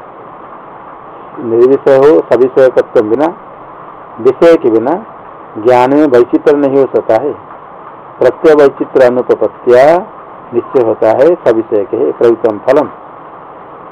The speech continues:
चतुर्थ पाद व्याख्यान के द्वारा कथन करते हैं कि ज्ञान सविषय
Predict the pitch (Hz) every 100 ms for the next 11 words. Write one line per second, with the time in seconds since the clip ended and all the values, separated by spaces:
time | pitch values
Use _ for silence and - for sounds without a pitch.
0 | - 127 - 147 143 135 135 123 117 113
1 | 107 127 117 110 110 110 - - 110 101
2 | 143 139 98 - - - - - - 123
3 | 104 113 117 143 - 113 117 120 101